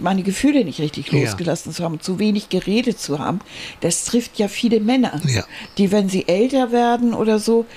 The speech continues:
Speaker 1: äh, dann habe ich ja öfter erlebt, wenn ich in der Dialyse war oder im
Speaker 2: Mhm.
Speaker 1: Krankenhaus, dass mir so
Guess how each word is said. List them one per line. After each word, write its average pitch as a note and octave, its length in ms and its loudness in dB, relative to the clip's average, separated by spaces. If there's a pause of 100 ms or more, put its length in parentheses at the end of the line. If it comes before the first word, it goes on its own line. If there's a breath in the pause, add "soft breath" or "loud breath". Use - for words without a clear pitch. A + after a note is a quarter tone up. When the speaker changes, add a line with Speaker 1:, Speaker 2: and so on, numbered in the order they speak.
(320 loud breath)
Speaker 1:
äh, F#3+ 320 0 (720)
dann F#3 380 -4 (300)
habe A3 160 2
ich - 80 -2
ja B3 80 2
öfter - 240 -2
erlebt, B3+ 420 0
wenn F#3+ 120 -2
ich F3 100 -2
in F#3+ 80 -2
der F3 100 2
Dialyse A#3+ 600 2
war A#3 400 2
oder F3 240 2 (440 loud breath)
im F#3 120 2
Speaker 2:
Mhm. D#3 40 6
Speaker 1:
Krankenhaus, G#3+ 600 2
dass G3+ 180 -6
mir G#3+ 120 2
so G3+ 100 0